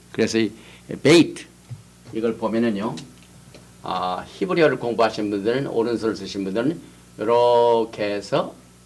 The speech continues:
이렇게 합니다. 혹시 여러분 가운데 히브리어에 별로 자신이 없는 분은 오늘부터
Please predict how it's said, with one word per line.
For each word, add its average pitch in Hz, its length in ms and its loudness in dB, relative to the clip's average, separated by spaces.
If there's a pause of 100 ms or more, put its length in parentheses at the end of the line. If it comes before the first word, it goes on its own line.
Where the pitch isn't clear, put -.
(100)
이렇게 - 260 -14
합니다. - 220 -20 (1300)
혹시 131 300 0
여러분 117 340 4
가운데 110 460 8
히브리어에 120 800 8
별로 101 280 2
자신이 104 380 0
없는 104 240 2
분은 - 180 -2
오늘부터 113 840 4